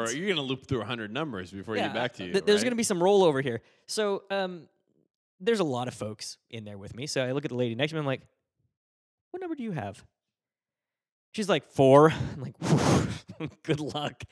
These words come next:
Speaker 2: I'm twenty-eight. I, w-, w-, do, do we come back tomorrow?
Speaker 1: Are
Speaker 2: I mean, how
Speaker 1: there,
Speaker 2: does this
Speaker 1: are
Speaker 2: work?
Speaker 1: there a hundred people in the room to even queue up?
Speaker 2: No, there's, like, uh, maybe thirty people in the room.
Speaker 1: Right.
Speaker 2: So I'm talking to this lady now. I'm like, "So what are you here for?" <laughs> "I'm apparently here until I get old, so I'm gonna make friends, right?"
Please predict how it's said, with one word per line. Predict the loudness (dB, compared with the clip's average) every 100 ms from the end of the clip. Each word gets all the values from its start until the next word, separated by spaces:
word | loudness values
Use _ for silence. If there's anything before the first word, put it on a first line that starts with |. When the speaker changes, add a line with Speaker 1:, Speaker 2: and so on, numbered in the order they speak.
| -18 -18 -14
Speaker 2:
I'm | -12
twenty-eight. | -6 -4 -2 -2 -2
I, | -4
w-, | -8 -8 -10
w-, | -12 _ -20 -20 -20 _ _ _
do, | -12
do | -4
we | -2
come | 2 2
back | 2 0
tomorrow? | 0 2 6 10
Speaker 1:
Are | 12
Speaker 2:
I |
mean, | 12
how |
Speaker 1:
there, | 8
Speaker 2:
does | 6
this | 2 6
Speaker 1:
are | 8
Speaker 2:
work? |
Speaker 1:
there | 8 6
a |
hundred | 4 2 2 0
people | 0 0 2 2
in | 2
the | 0
room | 0 0 2 0 -2 -6 -10 -4
to | -2
even | -2 -4 -6
queue | -4 -2 0
up? | 0 -4 -10 -16
Speaker 2:
No, | 2 4 6
there's, | 6 2
like, | 2 -2 -4 -4
uh, | -4 -2
maybe | -2 0 0 0
thirty | 2 2 0
people | -4 -4 -6
in | -6
the |
room. | -8 -10 -10
Speaker 1:
Right. | -10 -10 _ _ _ _ _ -2
Speaker 2:
So | 2 2 2
I'm |
talking | -2 0
to | 0
this | 0
lady | 0 0
now. | -2
I'm | -4
like, | -4 -2
"So | 0 2
what | 4
are | 6
you | 6
here | 6
for?" | 2 -2 -6 -12 -18 _
<laughs> | _ -20 -4
"I'm | -2 4
apparently | 4 4 -2
here | -4
until | -4 -4
I | -2
get | 6
old, | 6 6 2
so | 0 0 0
I'm | -4
gonna | -6
make | -6 -2
friends, | 0 0 0 -4
right?" | -2 -2